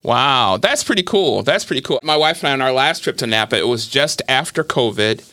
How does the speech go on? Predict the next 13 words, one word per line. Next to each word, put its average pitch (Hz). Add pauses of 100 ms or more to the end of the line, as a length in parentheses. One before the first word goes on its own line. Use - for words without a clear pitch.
(360)
and 120
we 127
got 151
a 135
chance 123
to 123
go 110
to 107 (260)
a 107
winery 110
called 95
Smith 117
Madrone. 92